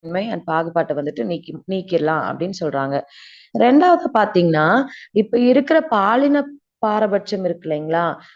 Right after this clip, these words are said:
அப்படிங்கிறத பத்தி கொஞ்சம் நம்ம தெரிஞ்சுக்கணும். ஆஹ், மூணாவது வந்துட்டு பாலின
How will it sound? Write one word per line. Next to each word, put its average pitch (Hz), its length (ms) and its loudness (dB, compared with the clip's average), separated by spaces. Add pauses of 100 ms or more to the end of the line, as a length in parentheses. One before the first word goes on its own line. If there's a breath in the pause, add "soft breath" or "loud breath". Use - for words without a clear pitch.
(120 loud breath)
அப்படிங்கிறத 226 720 0
பத்தி 196 300 -4
கொஞ்சம் 196 360 -2
நம்ம 185 220 -6
தெரிஞ்சுக்கணும். 151 720 -4 (420 loud breath)
ஆஹ், 175 360 4
மூணாவது 240 480 6
வந்துட்டு 180 380 4 (120)
பாலின 254 540 4